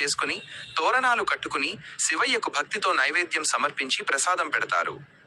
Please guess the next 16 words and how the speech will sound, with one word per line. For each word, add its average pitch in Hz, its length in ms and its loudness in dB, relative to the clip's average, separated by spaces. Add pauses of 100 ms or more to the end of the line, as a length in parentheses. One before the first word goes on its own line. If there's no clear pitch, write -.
(200)
ఇంట్లోని 233 400 2
వారంతా 156 560 4
రోజంతా 175 480 0
ఉపవాసం 151 520 2
ఉండి, 117 320 -2 (320)
రాత్రి 202 320 2
పండ్లు 165 300 0
తిని 143 320 -4 (260)
ఉపవాసం 185 520 2
విరమిస్తారు. 160 640 0 (320)
ఆ 117 120 6
రాత్రంతా 151 500 2
కంటి 143 320 -4
మీద 196 120 0
కునుకు 147 380 0
లేకుండా 143 440 0